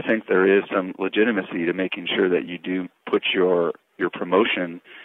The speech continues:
for whatever it is you have to offer, um, somewhere in that first twenty minutes. And in my, my particular case, I, I agree with Michael. Um, I believe you need to give a little value before you give a little pitch.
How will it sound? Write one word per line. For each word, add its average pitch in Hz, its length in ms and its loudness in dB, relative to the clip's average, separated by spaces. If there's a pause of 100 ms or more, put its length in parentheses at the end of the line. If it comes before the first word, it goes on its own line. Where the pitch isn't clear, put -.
(200)
for 101 100 6
whatever 98 380 6
it 92 80 4
is 92 120 4
you 90 200 -4
have 92 220 0
to 87 60 2
offer, 85 580 4 (760)
um, 90 360 6 (160)
somewhere 101 320 4
in 92 100 -2
that 90 200 0
first 87 200 -2
twenty 87 200 -4
minutes. 82 300 -6 (880)
And 113 100 0
in 104 60 2
my, 110 100 6 (100)
my 139 180 4
particular 117 480 -2
case, 92 260 2 (720)
I, 120 320 6 (320)
I 110 100 6
agree 123 240 4
with 101 220 0
Michael. 98 440 2 (400)
Um, 92 260 4
I 107 140 6
believe 110 320 2
you 98 80 -4
need 98 120 -4
to 87 80 -8
give 104 160 2
a 110 40 6
little 110 220 4
value 98 420 4
before 92 340 -6
you 87 140 -8
give 90 180 -2
a 87 60 -2
little 87 200 -6
pitch. - 460 -6